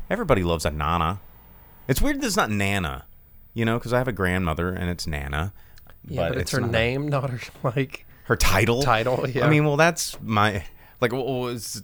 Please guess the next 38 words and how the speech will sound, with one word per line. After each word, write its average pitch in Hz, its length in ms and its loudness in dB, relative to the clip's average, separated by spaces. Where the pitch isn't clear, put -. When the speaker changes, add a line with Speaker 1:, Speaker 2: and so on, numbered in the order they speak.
Speaker 1:
is 113 240 -4
it 107 180 -6
a 104 120 -4
different 110 320 -4
pronunciation? 110 680 0
If 107 220 -4
your 101 80 0
name 90 340 -2
is 117 120 -2
Nana, 117 400 0
it 98 80 -4
becomes 92 320 -6
Nana. 104 580 -2
But 92 140 0
if 92 160 -6
you 87 180 -2
are 85 80 2
a 80 80 -4
grandma 90 640 -2
and 85 120 -6
you, 82 220 -8
you 82 220 -6
are 80 100 -2
a 76 80 -2
Nana, 82 540 -4
Speaker 2:
You 127 80 -8
Speaker 1:
then 98 140 -6
Speaker 2:
could - 20 -4
be 117 80 -4
Speaker 1:
it's 110 80 -6
Speaker 2:
Nana 113 340 -8
Nana. 110 400 -10
Speaker 1:
Nana, 87 300 -2
n-, 90 260 -8
like 90 180 -8
a 78 140 -6
Nana 87 360 -2
Nana. 92 440 0